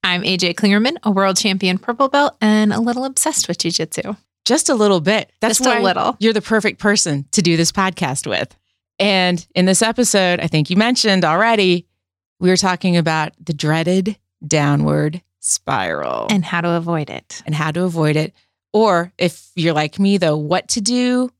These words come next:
Speaker 2: when you fall into it.
Speaker 1: Yes, 'cause we all fall into it.
Speaker 2: I'm glad it's not just me.
Speaker 1: Yeah, it definitely, I, I think we've all been there.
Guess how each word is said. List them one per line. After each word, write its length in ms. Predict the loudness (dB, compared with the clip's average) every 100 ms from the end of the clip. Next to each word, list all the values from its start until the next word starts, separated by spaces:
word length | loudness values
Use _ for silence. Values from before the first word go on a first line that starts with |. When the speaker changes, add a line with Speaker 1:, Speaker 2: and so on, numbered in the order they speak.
| _
Speaker 2:
when 220 | 0 2
you 120 | 2 0
fall 300 | 0 0 0
into 300 | -2 -2 -4
it. 160 | -6 -6 -4
Speaker 1:
Yes, 200 | -4 0
'cause 180 | 2 4
we 100 | 4
all 160 | 4
fall 240 | 2 -2 -2
into 320 | -2 -2 -2
it. 180 | -2 -6 _ _ -6
Speaker 2:
I'm 80 | -2
glad 180 | -2
it's 140 | -2 -2
not 180 | -2 -2
just 220 | -4 -2
me. 220 | -4 -2
Speaker 1:
Yeah, 300 | -2 -2 -8 -18 -6
it 140 | -2
definitely, 480 | -2 -2 -2 -2 -2
I, 120 | -4 -4
I 100 | -4
think 200 | -2 0
we've 140 | 2
all 140 | 2 0
been 220 | -4 -6
there. 280 | -4 -6